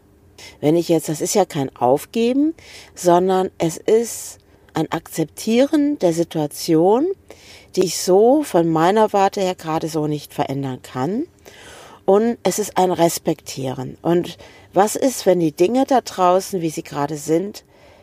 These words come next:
eben gerade in diesem Moment so sein sollen, wie sie sind? Welche Gründe es dafür auch immer gibt, keine Ahnung, kann ich nicht beurteilen. Aber es ist ja jetzt auch für mich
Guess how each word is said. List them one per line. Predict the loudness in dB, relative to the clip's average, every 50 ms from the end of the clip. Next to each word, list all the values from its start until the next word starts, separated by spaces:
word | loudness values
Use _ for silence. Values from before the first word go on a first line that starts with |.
| _ -4
eben | -4 -4 -4
gerade | -6 -2 0 0 0 0 0
in | -2 -4 -6 -6
diesem | -4 -4 -4 -2 -2 -2
Moment | -2 -2 -2 0 -2 -2 -2 -2 -2
so | 0 2 4 4 4 2
sein | 2 2 2 2 2 0 -2 -2
sollen, | -2 0 2 2 2 0 -2 -4 -6 -8 -6
wie | -2 -2 -2
sie | -2 -2 -4 -4
sind? | -4 -6 -6 -8 -8 -14 -18 -20 _ _ _ _ -20 -20 -20 -20 -20 -20 -20 -20 -8 0
Welche | 2 2 2 4 2 -2
Gründe | -2 -2 -2 0 0 2 0
es | -2 0
dafür | -2 -4 -2 -2 -4 -4
auch | -4 -4
immer | -4 -2 -2 -2
gibt, | 0 0 0 0 -2 -14 -20
keine | -18 -12 -6 -4 -2 -2 0 -2 0 0
Ahnung, | 0 0 0 0 0 0 -2 -4 -8 _ _ _ _ -12
kann | -6 -4 -2 -2
ich | -2 -2 -2
nicht | -2 -4 -6 -6 -6
beurteilen. | -4 0 0 0 -2 -2 -2 -2 -2 -2 -2 -4 -8 -16 -20 -20 -20 -20 -20 -20 -20 -16 -6 0
Aber | 0 2 4 4
es | 2 2 0
ist | -4 -4 -2 0
ja | 0 2
jetzt | 2 2 0 0 -2 -4
auch | -2 -2 -2 -4
für | -10 -10 -8 -6
mich | -6 -4 -4 -4 -2 0 2 2 2 0 -2 -4 -6 -14 -18 -20